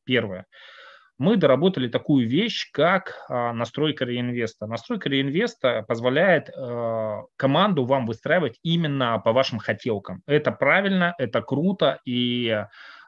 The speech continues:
а, слава богу, что мы вообще решили ее сделать, потому что мы решили ее сделать буквально два дня назад. А, предложение поступило от одного из лидеров. Мы думали: "Да,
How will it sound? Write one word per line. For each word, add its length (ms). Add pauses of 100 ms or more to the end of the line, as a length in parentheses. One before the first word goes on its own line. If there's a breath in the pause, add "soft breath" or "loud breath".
а, 200
слава 360
богу, 280
что 180
мы 120
вообще 600
решили 400
ее 160
сделать, 340
потому 320
что 460
мы 200
решили 320
ее 100
сделать 240
буквально 380
два 160
дня 140
назад. 460
А, 540
предложение 480
поступило 500
от 100
одного 280
из 120
лидеров. 400 (140)
Мы 200
думали: 340
"Да, 320